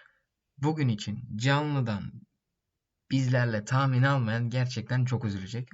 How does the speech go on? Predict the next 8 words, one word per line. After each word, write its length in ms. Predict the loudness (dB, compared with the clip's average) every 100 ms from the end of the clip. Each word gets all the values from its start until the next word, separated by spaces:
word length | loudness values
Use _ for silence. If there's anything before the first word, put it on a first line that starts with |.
| -8
onu 200 | -6 -4
söyleyeyim. 400 | -6 -6 -8 -12 _ _ _ _ _ _
Halbuki 680 | -4 0 0 -2 -4 -6 -6 _ _
diğer 260 | -2 -2 0
kanallara 440 | 0 0 0 -2
inat, 360 | -2 -4 -8 -16 _ _
Telegram 480 | -2 2 4 2 2
grubumuzu 640 | 0 -2 -2 -4 -6 -8